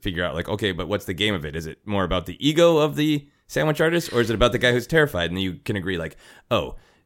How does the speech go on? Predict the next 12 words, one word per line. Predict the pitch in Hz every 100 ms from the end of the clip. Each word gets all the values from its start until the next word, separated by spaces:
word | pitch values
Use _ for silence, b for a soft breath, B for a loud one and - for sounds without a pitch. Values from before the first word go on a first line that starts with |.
| _
uh, | 92 80
the | 80
game | 101 131 147
will | 120
be | 90 87 -
other | 117 104
people | 101 98
are |
gonna | 87 87
come | - 101 95
in | 87 80
and | -